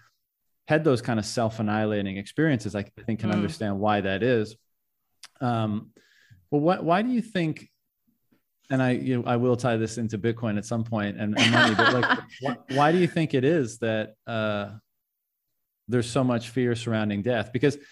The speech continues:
Speaker 1: I mean, even today, you, you, like, may, to, to stereotype, uh, hugely, like, you have the Silicon Valley billionaire who, like, wants to figure out how to live forever.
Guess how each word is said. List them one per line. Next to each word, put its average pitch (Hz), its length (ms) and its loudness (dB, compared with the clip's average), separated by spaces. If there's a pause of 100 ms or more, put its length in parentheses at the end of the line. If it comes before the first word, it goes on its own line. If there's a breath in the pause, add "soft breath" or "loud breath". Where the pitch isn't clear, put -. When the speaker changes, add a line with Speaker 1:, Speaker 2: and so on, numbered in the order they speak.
(260 loud breath)
Speaker 1:
I - 40 2
mean, 170 140 6
even 214 180 4
today, 131 340 4
you, 117 140 2
you, 120 260 -4
like, 120 280 -2
may, 127 300 2 (280)
to, 117 240 0
to 113 240 -4
stereotype, 117 720 2 (320)
uh, 98 400 -2 (180)
hugely, 110 540 0
like, 113 240 -2
you 120 80 2
have 117 220 2
the 110 160 2
Silicon 113 360 -2
Valley 104 240 0
billionaire 104 480 -2
who, 104 160 -2
like, 101 220 -2
wants 107 200 -4
to 104 60 -10
figure 104 260 0
out 101 120 0
how 104 120 2
to 98 40 0
live 101 220 -2
forever. 104 520 -2